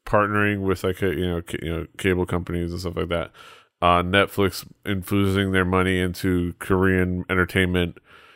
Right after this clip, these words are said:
is allowing some, cre-, you know, some, at least some, for now,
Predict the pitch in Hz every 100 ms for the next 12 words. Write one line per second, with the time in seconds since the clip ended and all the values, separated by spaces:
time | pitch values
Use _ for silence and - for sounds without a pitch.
0 | _ 90 92 87 90 92 90 92 90 90
1 | 98 90 87 87 90 87 - 95 - 87
2 | 82 78 - 107 104 95 104 107 - 113
3 | 107 95 90 90 _ _ _ _ _ _
4 | _ _ - 98 101 92 90 87